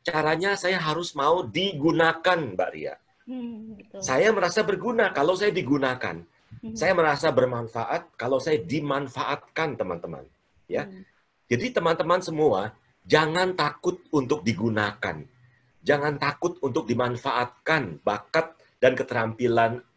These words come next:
Speaker 1: kita semua. Karena kalau kita sampai diingat oleh orang dan dipakai,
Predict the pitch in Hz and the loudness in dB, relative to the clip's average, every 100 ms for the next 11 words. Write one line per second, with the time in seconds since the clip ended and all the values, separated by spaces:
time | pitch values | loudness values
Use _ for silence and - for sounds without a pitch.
0 | _ _ _ 123 131 123 147 240 202 104 | _ _ _ -6 -4 -4 2 6 6 4
1 | - _ _ _ _ 143 151 151 139 135 | -6 _ _ _ _ 2 4 4 2 2
2 | 151 143 143 139 117 190 285 262 175 127 | 0 0 0 0 0 0 0 2 4 4
3 | 117 117 117 117 110 104 110 - 151 - | 4 6 4 4 2 2 2 2 0 2
4 | 214 156 87 | 4 4 2